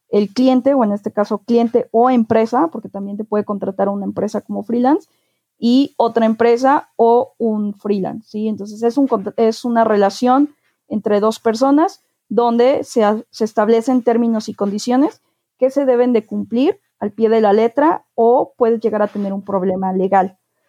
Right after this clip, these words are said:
Depende del contrato de qué tantos problemas puedes llegar a tener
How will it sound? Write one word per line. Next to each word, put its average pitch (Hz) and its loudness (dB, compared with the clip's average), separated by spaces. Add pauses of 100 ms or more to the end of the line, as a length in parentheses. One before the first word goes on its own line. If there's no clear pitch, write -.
(200)
Depende 240 0
del 262 0
contrato 226 -2 (400)
de 202 -2
qué 233 2
tantos 233 0
problemas 214 -2
puedes 214 0
llegar 196 0
a 196 0
tener 196 -8